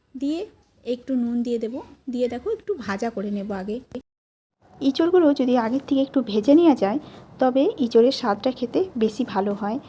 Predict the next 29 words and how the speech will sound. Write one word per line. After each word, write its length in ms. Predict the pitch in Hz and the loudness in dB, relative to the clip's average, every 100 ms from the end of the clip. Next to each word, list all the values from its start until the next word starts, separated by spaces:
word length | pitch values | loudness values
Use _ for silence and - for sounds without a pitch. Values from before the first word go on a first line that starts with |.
| - - - | -18 -18 -6
কিছুক্ষণ 340 | 262 254 311 285 | -4 -2 4 6
নাড়াচাড়া 340 | 247 233 254 254 | 4 0 0 0
করে 180 | 240 233 | 2 2
নেওয়ার 240 | 233 233 226 | 2 -2 0
পর 120 | 226 302 | -2 0
এঁচড় 260 | 254 233 233 | -4 2 2
যখন 160 | 240 247 | 2 0
হালকা 260 | 247 226 226 | 0 2 0
একটু 180 | 226 240 | 0 -2
ভাজা 300 | 226 214 254 | 0 2 4
হয়ে 180 | 262 254 | 6 4
আসবে 340 | 226 - 226 311 - - - | 2 0 -2 -2 -4 -20 -4
তখন 260 | 214 214 233 | -4 -2 -2
আমি 140 | 226 220 | 0 0
এঁচড়গুলোকে 500 | 220 220 226 226 381 453 - | 2 2 2 0 -2 -4 0
নামিয়ে 400 | 233 208 247 453 | 2 4 4 6
রেখে 240 | 240 208 | 4 2
দেব। 180 | 190 196 262 302 - - 269 | -4 -2 -4 -6 -10 -2 6
অন্যদিকে 420 | 285 294 277 311 269 | 10 10 8 2 4
কড়াইয়ের 260 | 240 233 | 4 4
মধ্যে 220 | 240 233 240 | 2 0 0
দিয়ে 160 | 220 | 0
দিলাম 220 | 220 233 370 | 0 -2 -2
সর্ষের 400 | - 214 208 208 - | 0 0 2 -4 -4
তেল। 180 | 214 269 - - - - | -6 -6 -12 -20 -10 0
আগে 260 | 247 294 | 2 2
থেকে 200 | 302 330 339 | -4 2 6
আমি 200 | 269 285 415 - | 6 4 0 -8
আলু 280 | 226 220 | -4 -4